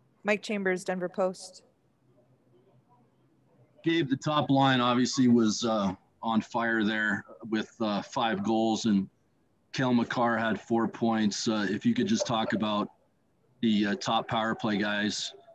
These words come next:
Speaker 2: and then also as a follow-up, if you could just comment on Nate's, Nate's ridiculous,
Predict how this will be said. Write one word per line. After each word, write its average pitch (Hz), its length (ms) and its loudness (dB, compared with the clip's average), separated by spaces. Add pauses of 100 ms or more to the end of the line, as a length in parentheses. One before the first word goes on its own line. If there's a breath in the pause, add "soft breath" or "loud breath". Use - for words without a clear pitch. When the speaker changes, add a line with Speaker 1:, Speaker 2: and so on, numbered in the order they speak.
(240)
Speaker 2:
and 104 120 4
then 110 200 2
also 117 560 0
as 104 180 -2
a 104 60 -4
follow-up, 113 540 -2
if 98 140 -2
you 110 80 -2
could 107 120 -2
just 101 180 -2
comment 107 320 0
on 95 260 0
Nate's, 107 440 -2
Nate's 110 420 0
ridiculous, 101 840 0